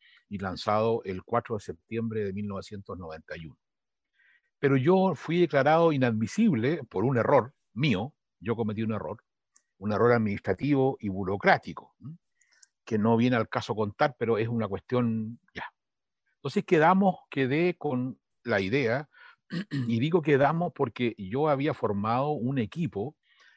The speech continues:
eh, en que éramos, eh, tres, tres investigadores, una historiadora, una música y productora musical, una historiadora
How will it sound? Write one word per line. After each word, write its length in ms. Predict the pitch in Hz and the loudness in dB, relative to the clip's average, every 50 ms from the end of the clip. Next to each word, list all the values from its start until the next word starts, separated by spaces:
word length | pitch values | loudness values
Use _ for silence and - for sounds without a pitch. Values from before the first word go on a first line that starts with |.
| _ _ | _ _
eh, 360 | - 98 95 92 92 90 - - _ | -8 -6 -4 -4 -4 -6 -8 -10 _
en 280 | 107 101 101 98 92 85 | -8 -6 -6 -6 -6 -8
que 300 | - - 101 98 101 117 | -8 -6 -4 -2 0 2
éramos, 640 | 131 139 131 120 101 95 87 - - - - - _ _ | 2 2 2 0 0 -2 -6 -8 -10 -16 -20 -20 _ _
eh, 960 | - 98 101 92 92 90 87 87 85 85 80 78 78 78 76 73 73 71 69 - _ _ _ _ _ _ _ _ _ _ _ _ _ _ _ _ _ _ | -6 -4 -2 -2 -2 -2 -4 -4 -6 -6 -8 -8 -10 -10 -12 -12 -14 -16 -18 -20 _ _ _ _ _ _ _ _ _ _ _ _ _ _ _ _ _ _
tres, 240 | - 180 202 190 - _ _ _ | 0 2 2 2 0 _ _ _
tres 180 | - 185 208 202 | 0 2 4 4
investigadores, 840 | 190 196 165 151 131 - - 117 117 110 92 82 73 - - _ _ _ _ | 4 4 2 0 -2 -2 -2 0 0 2 0 0 -4 -8 -12 _ _ _ _
una 180 | - 120 135 139 | -6 -4 -2 -2
historiadora, 720 | 123 - - 117 98 98 98 113 160 175 139 143 175 190 - _ _ _ _ _ _ _ _ _ _ _ - | -4 -4 -2 -2 -2 0 0 0 0 0 0 -2 -2 -4 -10 _ _ _ _ _ _ _ _ _ _ _ -8
una 280 | 127 127 131 123 117 | -4 -2 0 0 0
música 460 | 113 139 202 214 - - 156 135 120 107 | 0 0 0 -2 -2 -4 -4 -2 0 0
y 40 | 107 | 0
productora 600 | - 98 101 98 92 - _ - 117 123 123 117 | -2 -2 -4 -4 -4 -6 _ -2 0 0 0 0
musical, 680 | 107 90 - - 98 - 170 143 117 131 180 190 - _ _ _ | -2 -6 -10 -12 -6 -2 0 0 0 0 -4 -8 -10 _ _ _
una 140 | - 107 92 | -14 -14 -14
historiadora 600 | - - 92 82 82 87 95 104 107 104 104 98 | -10 -8 -6 -4 -2 0 0 0 0 0 -2 -2